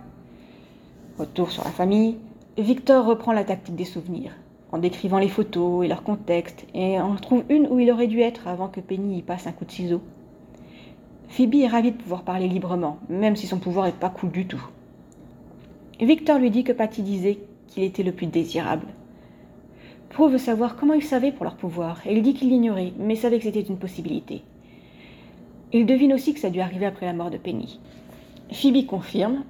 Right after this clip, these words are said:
raconte comment elle a lu le livre des ombres, et Victor se rappelle bien du livre, ça fait tellement longtemps qu'il l'a vu,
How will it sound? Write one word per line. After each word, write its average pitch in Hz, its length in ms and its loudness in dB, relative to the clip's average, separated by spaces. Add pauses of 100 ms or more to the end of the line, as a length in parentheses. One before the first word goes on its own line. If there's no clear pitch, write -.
raconte 285 320 2
comment 214 220 2
elle 190 80 2
a 185 80 4
lu 214 100 2
le 190 80 0
livre 190 280 -2
des 170 220 0
ombres, 233 240 -2 (300)
et 214 60 -2
Victor 247 300 2
se - 100 -4
rappelle 180 240 0
bien 294 160 4
du 330 100 0
livre, 254 440 2
ça - 140 -12
fait - 180 -10
tellement 330 300 6
longtemps 302 220 2
qu'il 254 160 -2
l'a 247 100 2
vu, 254 220 0